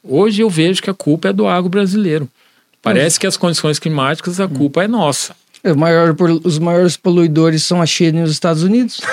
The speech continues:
Speaker 2: <laughs>
Speaker 1: Justamente. E aí ninguém fala nada.
Speaker 2: <laughs> É,
Speaker 1: Fica
Speaker 2: culpa é
Speaker 1: todo
Speaker 2: nossa.
Speaker 1: mundo, né? Então, a Europa desmatou tudo,
Speaker 2: Uhum.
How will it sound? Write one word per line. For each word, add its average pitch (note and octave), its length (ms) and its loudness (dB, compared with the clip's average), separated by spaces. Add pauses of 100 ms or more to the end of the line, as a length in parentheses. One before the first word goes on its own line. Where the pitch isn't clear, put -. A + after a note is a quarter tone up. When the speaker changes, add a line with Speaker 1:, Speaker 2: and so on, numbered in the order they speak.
Speaker 2:
<laughs> A4+ 220 -8
Speaker 1:
Justamente. D3 800 -4
E G2 120 -4
aí C3+ 280 -2
ninguém C3+ 300 0
fala C#3+ 300 -2
nada. D#3 420 -2
Speaker 2:
<laughs> - 40 -6 (200)
É, F3 180 0
Speaker 1:
Fica A2+ 140 -8
Speaker 2:
culpa E3 160 0
é - 20 2
Speaker 1:
todo D3 200 2
Speaker 2:
nossa. C3+ 100 -2
Speaker 1:
mundo, C3+ 300 -2
né? D3 200 -4 (520)
Então, C#3+ 280 0
a D3 100 2
Europa C3 600 2 (120)
desmatou G#3 600 -2
tudo, G3+ 640 4 (120)
Speaker 2:
Uhum. D3+ 220 -4